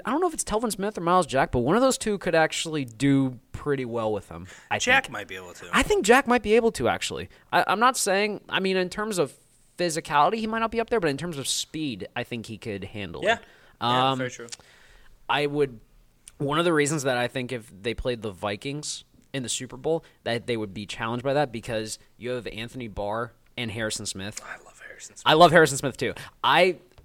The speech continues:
Speaker 1: I don't know about, like, 'cause first off, it would be screwed because he wouldn't have someone in the back, although,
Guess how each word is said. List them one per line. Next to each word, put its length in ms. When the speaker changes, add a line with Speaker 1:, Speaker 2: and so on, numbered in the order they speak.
Speaker 1:
I 120
don't 180
know 160
about, 320
like, 300
'cause 280
first 240
off, 120
it 60
would 140
be 60
screwed 340
because 320
he 80
wouldn't 240
have 180
someone 220
in 80
the 60
back, 240
although, 380